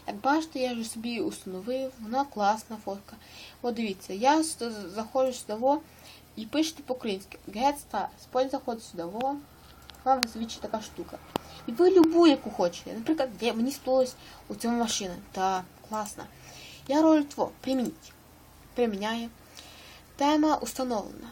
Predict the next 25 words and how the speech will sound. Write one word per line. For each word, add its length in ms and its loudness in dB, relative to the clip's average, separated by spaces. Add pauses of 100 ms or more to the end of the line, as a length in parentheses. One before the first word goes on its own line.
(160)
Потім 240 -2
заходжу 480 -8
в 60 -20
контакти. 520 -6 (180)
І 120 -2
вот, 300 4 (360)
вуаля! 440 4 (500)
В 40 -6
мене 320 6
вже 360 -2 (120)
є. 340 -8 (500)
Якщо 240 -2
я 80 8
хочу 520 2
іншу, 380 0
то 200 -8
я 200 2
встановлюю, 800 -4 (140)
наприклад, 360 -4 (240)
там, 260 -8 (560)
оцю 260 2
тьолку. 280 -2 (360)
<laughs> 380 -8
Прикольно, 500 2
да? 220 -2